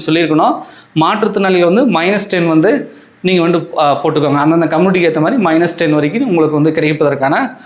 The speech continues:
வாய்ப்புகள் இருக்கு. இது என்னோட தனிப்பட்ட ப்ரெடிக்ஷன்.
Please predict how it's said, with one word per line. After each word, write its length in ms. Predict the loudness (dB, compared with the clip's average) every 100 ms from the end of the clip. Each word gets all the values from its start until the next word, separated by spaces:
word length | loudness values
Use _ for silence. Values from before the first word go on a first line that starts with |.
| -12
வாய்ப்புகள் 440 | -4 -2 -2 0 0
இருக்கு. 240 | 0 0
இது 180 | 0 0
என்னோட 640 | 0 0 0 0 -2 -6 -16 _
தனிப்பட்ட 760 | -2 0 0 -2 -2 -2 -2 -8 -20 _ -2
ப்ரெடிக்ஷன். 520 | 0 0 -2 -4 -6